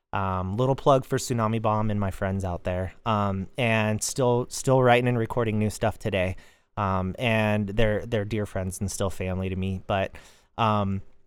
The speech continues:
it was, it was a journey that I,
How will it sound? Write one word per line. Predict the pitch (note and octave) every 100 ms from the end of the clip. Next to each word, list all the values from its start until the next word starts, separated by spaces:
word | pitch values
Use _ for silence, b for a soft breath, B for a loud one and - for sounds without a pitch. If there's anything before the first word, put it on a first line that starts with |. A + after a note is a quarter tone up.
| -
it | D3+
was, | D3 C3+ - -
it | C3+
was | C3 A#2+ -
a | B2+
journey | A2+ - B2 C3+ C3+
that | A#2 G#2+ G2+ -
I, | G#2+ G#2 G#2 G#2 G#2 G#2